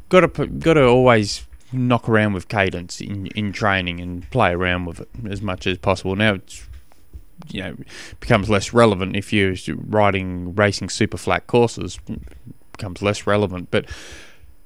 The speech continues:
that, um, but that cadence, uh, s-, switching the cadence up, uh,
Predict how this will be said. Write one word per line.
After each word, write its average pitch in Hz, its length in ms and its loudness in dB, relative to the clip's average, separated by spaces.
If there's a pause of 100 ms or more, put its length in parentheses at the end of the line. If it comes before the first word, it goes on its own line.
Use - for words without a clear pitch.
(280)
that, 127 300 2
um, 104 500 2
but 127 120 0
that 139 160 6
cadence, 131 600 4
uh, 113 160 0 (560)
s-, - 300 2
switching 143 340 2
the 123 80 2
cadence 139 380 4
up, 160 260 4 (220)
uh, 127 260 2